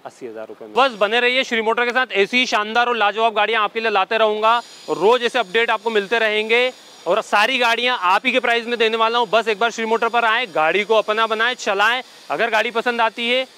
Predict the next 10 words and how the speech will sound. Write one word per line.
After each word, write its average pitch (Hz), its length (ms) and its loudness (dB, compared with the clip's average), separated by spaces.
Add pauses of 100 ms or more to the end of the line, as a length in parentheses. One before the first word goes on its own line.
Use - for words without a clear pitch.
(140)
तो 170 60 -8
deal 214 260 0
आप 180 220 0
ही 226 60 -4
के 233 80 2
rate 220 160 0
में 220 120 -4
close 208 240 0
करूँगा। 160 420 -2 (360)
तो 170 140 -2